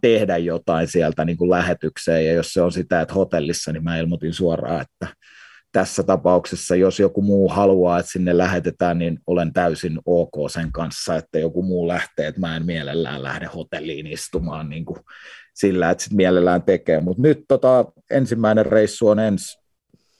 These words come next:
ensi viikolla luvassa pitkiin, pitkiin aikoihin, että Barcelonaan käy meikäläisen tie, että Barcelona, Napoli, Camp Nou pääsee korkkaamaan nyt selostamaan, että se on ihan kiva. Ja olisikohan mä nyt sit sitä edellisen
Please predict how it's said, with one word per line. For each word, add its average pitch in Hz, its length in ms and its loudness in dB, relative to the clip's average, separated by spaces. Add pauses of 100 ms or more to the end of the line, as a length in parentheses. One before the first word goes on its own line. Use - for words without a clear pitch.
(320)
ensi 120 360 2
viikolla 90 480 2
luvassa 80 560 -4 (540)
pitkiin, 67 580 -6
pitkiin 67 420 -6
aikoihin, 64 500 -10
että - 180 -18 (100)
Barcelonaan 82 880 -2
käy 78 240 -8 (880)
meikäläisen 65 640 -6
tie, 58 180 -10
että - 340 -12 (300)
Barcelona, 76 580 -6
Napoli, 78 480 -6 (580)
Camp 90 300 0
Nou 92 220 4
pääsee 73 460 -2
korkkaamaan 73 720 0
nyt - 140 0
selostamaan, 69 600 0
että - 120 -8
se 85 60 -2
on 73 100 2
ihan 73 200 -2
kiva. 71 300 2
Ja 62 100 0 (360)
olisikohan 98 300 4
mä 107 60 8
nyt 104 80 2
sit - 180 0
sitä 110 260 6
edellisen 95 420 4